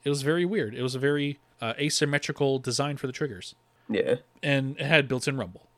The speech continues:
Speaker 1: The big thing about this controller, though, those face buttons, it didn't have a traditional face button, like, tri-, like a diamond layout. It had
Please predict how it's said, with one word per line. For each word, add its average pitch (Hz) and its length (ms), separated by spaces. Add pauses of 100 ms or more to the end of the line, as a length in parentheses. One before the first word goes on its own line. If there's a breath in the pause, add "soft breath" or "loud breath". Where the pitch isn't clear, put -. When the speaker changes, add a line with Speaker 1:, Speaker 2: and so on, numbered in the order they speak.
(340)
Speaker 1:
The 123 180
big 269 300
thing 247 240
about 202 260
this 190 160
controller, 156 540
though, 98 100 (280)
those 226 240
face - 240
buttons, 87 580 (340)
it 151 120
didn't 247 200
have 233 380
a 208 360 (140)
traditional 165 540
face 135 240
button, 135 480
like, 131 340
tri-, 143 360
like 123 200
a 110 220 (280)
diamond 131 440
layout. 101 400 (300 soft breath)
It 127 120
had 123 460